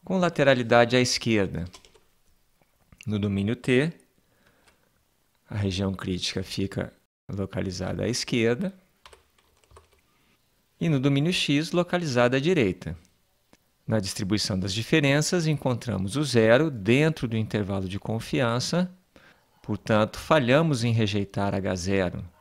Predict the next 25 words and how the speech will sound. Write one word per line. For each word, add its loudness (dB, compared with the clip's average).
e 0
rejeitamos 0
H 4
um. 2
A -6
diferença 2
entre -4
a -2
média 4
um 0
e -4
a 0
média -2
dois 2
não 2
é 4
menor 2
do -8
que -6
zero. -8
Agora, 4
na 0
perspectiva -4
das 0
amostras, 0